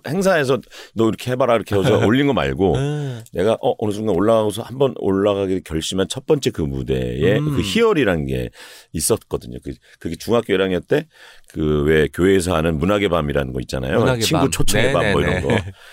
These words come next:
Speaker 1: 거기서 첫 스탠딩 개그를 해본 거예요.
Speaker 2: 아.
Speaker 1: 중학교 일 학년 때 친구랑 만들어서 이름도 기억하죠. 고스트바스터라는,
Speaker 2: 어.
Speaker 1: 어, 뭐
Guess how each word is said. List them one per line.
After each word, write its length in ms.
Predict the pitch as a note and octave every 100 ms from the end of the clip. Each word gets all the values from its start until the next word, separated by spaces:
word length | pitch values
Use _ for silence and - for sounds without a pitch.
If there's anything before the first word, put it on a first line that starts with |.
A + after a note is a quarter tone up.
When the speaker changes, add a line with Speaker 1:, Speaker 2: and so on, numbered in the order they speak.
| - - -
Speaker 1:
거기서 380 | A2+ E3+ E3+ -
첫 160 | - A3+ G#3
스탠딩 480 | - - G#3+ G3 F#3
개그를 360 | C3 F2+ D#2+ E2
해본 240 | D3+ E3+
거예요. 200 | F#2+ -
Speaker 2:
아. 460 | F2+ G2+ G#2 A2 A#2
Speaker 1:
중학교 300 | G#2+ A2 - G2+ F2
일 160 | F2+
학년 220 | G2+ F#2+
때 140 | - C3
친구랑 540 | - D#3 D#3 C#3+ G#2+ -
만들어서 680 | C#2 D#2+ E2+ D2 G2+ F#2+ - - - - _ _
이름도 320 | - F#2+ G#2+ G2+
기억하죠. 360 | E2 - C2+ -
고스트바스터라는, 1000 | E2+ G2+ - C#2 B1 - - C#2+ C2+ C2
Speaker 2:
어. 520 | G#2+ A#2+ C#3 A2+ F#2 F2+
Speaker 1:
어, 160 | C#2 G#1+
뭐 140 | -